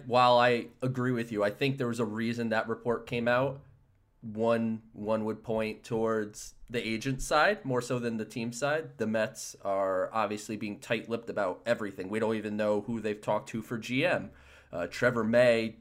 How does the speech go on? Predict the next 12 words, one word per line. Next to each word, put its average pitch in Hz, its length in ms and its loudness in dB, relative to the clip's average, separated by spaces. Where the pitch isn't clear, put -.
dropped 101 360 -6
out 113 160 4
of 113 120 0
nowhere. 101 480 0
So 110 480 2
the - 100 -2
fact 160 300 4
that 147 100 6
it 135 40 2
was 127 160 -2
so 127 140 0
public, 139 580 2